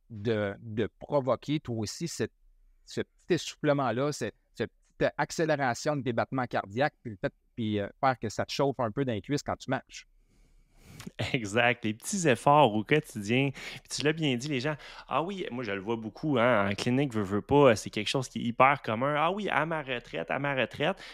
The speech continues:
Speaker 2: Mais là, je vois les gens qui m'arrivent à leur retraite, puis ils ont des grands, des projets de grandeur, là. Ils s'inscrivent à des <laughs> demi-marathons, puis des,
Speaker 1: Voyons.
Speaker 2: des affaires de, de, incroyables. Puis là, c'est comme, « Oh, comment ça, j'ai mal partout ? Où, où ça va pas pire jusqu'à temps que ça aille vraiment pas, pas pire ? » Puis là, c'est comme, « Attends une minute, là, tu sais, euh,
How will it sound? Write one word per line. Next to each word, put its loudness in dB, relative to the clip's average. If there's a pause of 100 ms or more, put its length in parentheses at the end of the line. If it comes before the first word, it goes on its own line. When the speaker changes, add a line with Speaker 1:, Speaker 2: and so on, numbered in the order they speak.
(160)
Speaker 2:
Mais 2
là, 10
je 2
vois 6
les 4
gens 4
qui -6
m'arrivent 6
à 10
leur 4
retraite, 2
puis 0
ils 6
ont 4
des 4
grands, 6
des 4
projets 4
de -2
grandeur, 8
là. 4
Ils 0
s'inscrivent 0
à 8
des 2
<laughs> -2
demi-marathons, 2
puis 2
des, -12
Speaker 1:
Voyons. 2 (220)
Speaker 2:
des 2
affaires 6
de, 2
de, -2 (320)
incroyables. 6
Puis -2
là, 4
c'est 0
comme, « 4 (360)
Oh, 4
comment 4
ça, 8
j'ai 2
mal 4
partout ? 0
Où, -4
où 0
ça 2
va 8
pas 4
pire 0
jusqu'à 2
temps 2
que -2
ça 4
aille 6
vraiment 6
pas, 6
pas 4
pire ? » 0
Puis -4
là, 2
c'est -6
comme, « 0
Attends -4
une -2
minute, -2
là, 4
tu 0
sais, 2
euh, -4